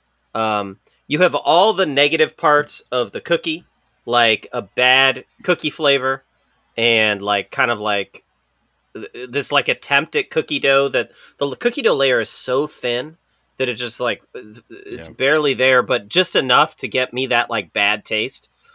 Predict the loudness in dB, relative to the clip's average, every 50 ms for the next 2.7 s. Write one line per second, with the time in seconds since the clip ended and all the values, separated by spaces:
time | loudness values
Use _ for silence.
0 | _ _ _ _ -4 0 0 2 2 0 -2 -4 -8 -14 _ _ _ _ _ _
1 | _ _ -2 0 2 4 4 4 4 2 2 0 -2 -2 -4 -8 -8 -8 -10 -12
2 | -10 -8 -6 -4 -4 -6 -6 -8 _ -4 -4 -4 -4